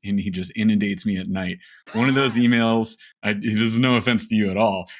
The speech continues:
Speaker 1: Like, I totally get how you work this thing 'cause I need to do
Speaker 2: Right.
Speaker 1: that too. It's inbox management, right?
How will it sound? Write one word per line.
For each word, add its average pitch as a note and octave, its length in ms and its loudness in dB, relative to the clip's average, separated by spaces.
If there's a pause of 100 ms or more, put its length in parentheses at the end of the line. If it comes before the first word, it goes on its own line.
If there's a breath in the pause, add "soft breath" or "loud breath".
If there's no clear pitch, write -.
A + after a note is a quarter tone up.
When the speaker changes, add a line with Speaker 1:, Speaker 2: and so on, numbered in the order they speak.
(140)
Speaker 1:
Like, G#2 180 2
I G#2 80 4
totally A2 300 0
get G#2 200 0
how G2+ 100 -2
you F#2 160 -2
work A2 260 -2
this F#2+ 160 -6
thing F#2 120 -6
'cause F2+ 140 -10
I G2+ 140 0
need G2 160 -2
to F#2+ 60 -4
do F#2+ 80 -4
Speaker 2:
Right. F#2+ 100 2
Speaker 1:
that F2+ 160 -6
too. G2 160 -4
It's F#2+ 240 -10
inbox A2 440 -2
management, G2 560 -4
right? G2 220 -4